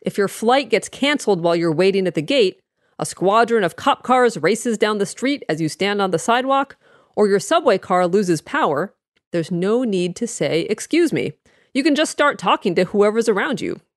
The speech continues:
or more likely, complaining. It's a nod to the fact that we're all in this together. But what if you're not stuck on the tarmac in a snowstorm? What if you just want to talk to the cutie by the chip bowl at the party?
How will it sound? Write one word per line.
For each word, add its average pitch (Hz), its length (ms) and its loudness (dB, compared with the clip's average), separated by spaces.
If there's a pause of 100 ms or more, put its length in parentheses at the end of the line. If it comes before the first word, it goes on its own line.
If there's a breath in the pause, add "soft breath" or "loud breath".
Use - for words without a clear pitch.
or 170 240 4
more 165 220 0
likely, 160 500 -2
complaining. 175 560 -2 (600 soft breath)
It's 180 120 -6
a 190 60 2
nod 185 420 0
to 294 80 -6
the 277 80 -4
fact 156 460 -2 (260)
that - 120 -4
we're 190 160 0
all 196 500 2
in 180 140 -2
this 135 420 -2
together. 135 520 -8 (1000 soft breath)
But - 160 2
what 311 120 4
if - 100 -4
you're 320 100 2
not 262 300 0
stuck 196 240 -2
on 175 100 0
the 151 80 0
tarmac 170 500 -2
in 151 80 -2
a 143 40 -2
snowstorm? 143 720 -2 (320 soft breath)
What 262 100 2
if 320 100 0
you 302 80 0
just - 240 -2
want 214 160 0
to 233 60 2
talk 233 360 0
to 240 100 -2
the 240 80 0
cutie 254 360 0
by 156 160 0
the 180 100 -4
chip - 220 -2
bowl 160 340 4
at 170 100 0
the 180 60 -2
party? 175 440 -2